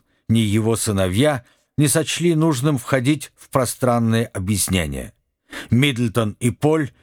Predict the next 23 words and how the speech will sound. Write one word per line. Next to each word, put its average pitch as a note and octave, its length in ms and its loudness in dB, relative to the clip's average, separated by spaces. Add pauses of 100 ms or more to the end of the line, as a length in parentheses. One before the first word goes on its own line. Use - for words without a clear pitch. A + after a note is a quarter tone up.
были C#3 220 2
снова C#3 360 0
связаны C#3 640 0
с - 120 -4
необычайной B2 680 0
быстротой G#2+ 720 -2 (280)
и C3+ 100 2
в - 100 -6
полном A2+ 460 0
молчании. E2+ 880 -2 (640)
На A#2 160 4
этот A#2 260 -2
раз C3 360 0
и B2+ 100 -2
старый B2+ 420 0
траппер A2 600 -4 (160)
не G#2+ 200 2
избег F2 500 -2
этой G2 440 -2
участи. - 600 -4 (800)
Палатка A#2+ 480 0
была G#2 260 0
снесена, A2+ 680 -2